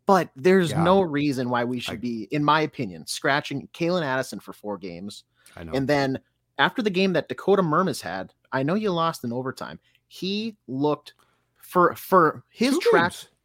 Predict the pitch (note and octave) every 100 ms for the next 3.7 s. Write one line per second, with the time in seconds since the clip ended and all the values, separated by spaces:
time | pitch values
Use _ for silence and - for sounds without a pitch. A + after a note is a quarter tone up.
0 | _ D#3+ F3 A#3+ D#3+ A3+ D3+ E3+ F3 B3+
1 | E4 - - - E3 D4 E4+ C4+ A#2 D3+
2 | C3 B2 E3+ A3 G#3 A3 G#3+ A3 A3 D3+
3 | D3 E3+ D#3 C#3+ D3+ E3 F3